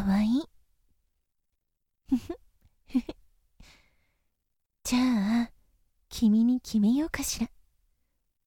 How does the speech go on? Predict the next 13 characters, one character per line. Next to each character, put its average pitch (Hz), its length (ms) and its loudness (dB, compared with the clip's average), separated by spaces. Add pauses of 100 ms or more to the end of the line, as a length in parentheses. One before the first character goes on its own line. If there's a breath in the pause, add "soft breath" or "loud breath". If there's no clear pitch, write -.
(140)
若 226 320 2
く - 160 -16
て 185 240 -6
勢 233 260 -4
力 214 320 -2
も 170 140 -4
強 185 260 -2
そ 247 160 -6
う 240 60 -4
だ 220 120 -6
し。 - 200 -16 (1300)
た 202 200 0
っ 180 80 -4